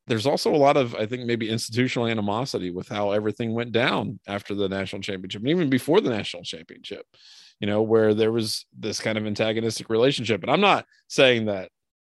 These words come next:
Clarett was wrong, 'cause I don't think he was wrong. I think he was <laughs> absolutely right in a lot of what he was saying about how college athletes were being treated and continued to be treated. I think he was dead on about all that stuff. But I also think Ohio State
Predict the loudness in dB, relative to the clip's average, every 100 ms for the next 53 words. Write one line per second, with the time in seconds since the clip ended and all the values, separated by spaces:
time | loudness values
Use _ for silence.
0 | -2 4 4 2 -4 0 2 2 -2 -10
1 | -6 -2 0 -2 -4 -6 -2 2 2 0
2 | -8 -10 -10 -6 -4 -2 0 2 2 2
3 | 2 4 4 4 2 -8 -6 -2 -2 -2
4 | -4 -6 -8 -8 -8 -10 -14 -16 _ _
5 | -4 0 0 0 0 0 0 0 -2 -4
6 | -4 -6 -6 -8 -6 -6 -4 -4 -2 -4
7 | -8 -8 -6 -4 -6 -8 -8 -4 -2 -2
8 | -6 -8 -8 -10 -10 -12 -14 _ _ -8
9 | -4 -4 -4 -8 -14 -2 2 4 4 4
10 | 2 -2 -8 -14 -14 -14 -10 -12 -12 _
11 | _ _ _ _ 0 4 4 2 0 -2
12 | -2 0 -2 0 -2 -2